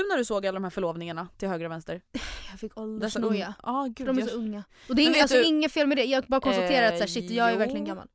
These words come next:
Speaker 2: Vad är det fel med?
Speaker 1: Nej, jag skojar bara. Inte fel, men det är ju crazy.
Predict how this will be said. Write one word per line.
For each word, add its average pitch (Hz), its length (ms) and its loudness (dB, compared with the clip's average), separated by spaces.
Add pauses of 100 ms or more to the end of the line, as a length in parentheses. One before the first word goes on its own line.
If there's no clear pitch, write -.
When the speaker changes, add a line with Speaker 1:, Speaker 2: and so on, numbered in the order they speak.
(140)
Speaker 2:
Vad 240 180 -4
är 262 40 -2
det 254 60 -4
fel 359 260 -8
med? 180 200 -12
Speaker 1:
Nej, 196 360 -2
jag 156 140 -4
skojar 151 180 -10
bara. 139 80 -8
Inte 170 200 -10
fel, 165 240 -4
men 180 160 -4
det 180 60 -2
är - 20 0
ju 175 60 0
crazy. - 500 -8